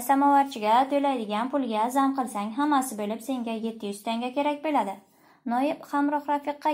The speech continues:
kerak bo'ladigan pulning miqdorini aniqlagandan keyin Ishkambaga qarab dedi:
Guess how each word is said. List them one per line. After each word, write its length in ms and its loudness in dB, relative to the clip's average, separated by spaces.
kerak 280 0
bo'ladigan 480 -2
pulning 380 -6
miqdorini 500 -2
aniqlagandan 720 -4
keyin 220 -4
Ishkambaga 640 -2
qarab 320 0
dedi: 340 -6